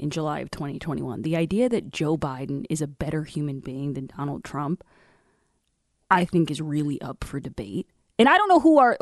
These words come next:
who the, are the judges and the juries of who's a better human being. I really don't know. Is it the women on The View? Do they get to decide?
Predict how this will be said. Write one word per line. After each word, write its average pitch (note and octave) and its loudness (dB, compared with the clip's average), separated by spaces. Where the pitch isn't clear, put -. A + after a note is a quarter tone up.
who D#4 8
the, A#3 6
are G#3+ 8
the G3 4
judges G3+ 4
and F#3 6
the F3 4
juries E3+ 4
of C3+ -8
who's F3 4
a E3 6
better D#3+ 0
human D3+ 0
being. C#3 -4
I G3+ 6
really A3+ 8
don't F#3 4
know. D#3+ 2
Is F3+ 6
it G#3+ 6
the G#3+ 8
women A#3+ 6
on A#3 6
The F#3+ 4
View? F#3+ 0
Do F3+ 4
they F3 6
get G#3+ 4
to A3+ 6
decide? G#3+ 6